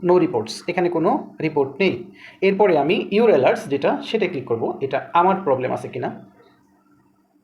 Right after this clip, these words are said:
No violations, তার মানে এখানে আমার কোনো প্রবলেম নেই, তার মানে মোটামুটি আমার প্রোফাইল সেফ, এটা ধরে নেওয়া যাবে। কিন্তু আশ্চর্যের বিষয় হলো অনেক সময় কোনো সমস্যা যদি পেজে থাকে বা প্রোফাইলে থাকে, এখানে দেখাবে না। এখন আমি আমার প্রোফাইলে ক্লিক করব।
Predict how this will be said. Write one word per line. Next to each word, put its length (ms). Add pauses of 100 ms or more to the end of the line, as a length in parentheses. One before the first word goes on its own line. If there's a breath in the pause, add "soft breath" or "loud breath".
(320)
No 60
violations, 520 (320 loud breath)
তার 100
মানে 140
এখানে 280
আমার 120
কোনো 140
প্রবলেম 360
নেই, 180
তার 160
মানে 240 (280)
মোটামুটি 360
আমার 160
প্রোফাইল 280
সেফ, 240 (160)
এটা 160
ধরে 120
নেওয়া 140
যাবে। 180
কিন্তু 580 (220 loud breath)
আশ্চর্যের 400
বিষয় 240
হলো 380 (240 loud breath)
অনেক 220
সময় 380 (120)
কোনো 160
সমস্যা 400
যদি 160
পেজে 260
থাকে 340
বা 80
প্রোফাইলে 320
থাকে, 260
এখানে 380 (180)
দেখাবে 320
না। 180 (180)
এখন 120
আমি 240
আমার 240
প্রোফাইলে 360
ক্লিক 200
করব। 520